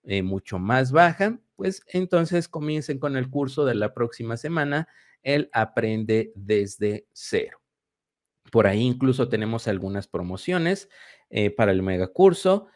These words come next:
Pueden apartarlo con noventa y nueve dólares y, em, ok, dice, "Y te lo bonificamos cuando pagues el resto. Aparta tu lugar hoy y te lo bonificamos cuando pagues el resto". Esta promoción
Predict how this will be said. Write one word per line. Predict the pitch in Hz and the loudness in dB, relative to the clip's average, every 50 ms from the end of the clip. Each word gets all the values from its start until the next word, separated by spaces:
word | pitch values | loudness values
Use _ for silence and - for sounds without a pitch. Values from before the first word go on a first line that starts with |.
| _ _ _ _ | _ _ _ _
Pueden | 139 143 147 147 143 | 2 4 4 4 4
apartarlo | 135 131 131 131 120 120 - 147 135 131 135 139 135 135 139 | 2 2 4 4 4 4 4 2 4 4 6 4 4 4 4
con | 143 143 147 143 | 0 0 2 2
noventa | 139 127 110 107 107 - 104 101 | 2 2 2 0 2 0 0 0
y | 95 | 0
nueve | 104 113 120 123 120 117 123 - - | 0 0 2 4 4 4 2 2 -2
dólares | 107 107 143 190 208 185 175 170 190 214 214 214 - - _ _ _ _ _ _ _ _ _ _ | 0 4 6 6 8 6 6 4 4 2 0 -2 -8 -18 _ _ _ _ _ _ _ _ _ _
y, | - 202 208 208 220 240 - - - _ | 2 4 4 6 4 2 0 -4 -8 _
em, | - 160 170 175 175 175 180 180 180 180 180 180 180 175 180 180 180 180 180 - _ _ | -4 0 2 2 4 4 2 2 2 2 2 0 0 0 0 0 -2 -2 -4 -8 _ _
ok, | - 127 131 - 170 202 220 - | -10 -8 -2 2 2 2 2 2
dice, | 127 139 151 147 - 156 147 - - | 2 0 0 2 2 2 2 2 0
"Y | 127 127 127 | -2 0 2
te | 139 123 | 2 4
lo | 123 123 | 4 4
bonificamos | 120 123 120 120 123 - 147 131 - 165 175 175 180 185 - - | 4 2 0 0 -2 -2 -4 -2 0 0 0 2 0 -2 -4 -4
cuando | - 160 160 165 160 156 - - | -4 -2 0 2 0 0 0 4
pagues | - 143 143 139 143 147 147 147 - - - _ _ _ | 4 6 6 6 4 2 2 0 -4 -12 -18 _ _ _
el | - 113 110 110 - - | 2 4 4 4 2 -2
resto. | - - 110 107 98 95 - - 95 92 | -6 0 2 2 2 2 0 -2 -2 -2
Aparta | - - - 131 135 131 131 110 104 - | -2 2 2 4 4 4 2 -2 -2 -2
tu | 104 | -2
lugar | 95 95 92 104 113 117 120 | -2 0 2 4 4 6 6
hoy | 139 160 185 196 - - _ _ _ _ _ _ | 6 6 4 2 -2 -6 _ _ _ _ _ _
y | 107 107 | -12 -6
te | - - 98 | -2 0 0
lo | 95 92 | 2 2
bonificamos | 90 90 90 90 - - 104 - - 127 127 127 131 135 131 - | 0 0 -2 -4 -4 -6 -6 -2 0 0 2 2 2 0 -2 -2
cuando | - 123 120 120 120 123 120 - - | -2 0 0 2 0 0 -2 0 2
pagues | 120 110 107 107 110 113 110 - - - _ | 2 2 2 2 2 0 0 -2 -6 -12 _
el | - 110 107 101 101 | 0 0 0 0 0
resto". | 107 104 95 90 - - _ - - - | 0 -2 -2 -2 -4 -8 _ -12 -4 -2
Esta | 139 147 139 - 156 147 - | -2 -2 0 0 -2 0 2
promoción | 165 156 160 165 175 170 - - 170 165 170 185 | 0 0 0 0 -2 -2 -2 0 0 0 0 0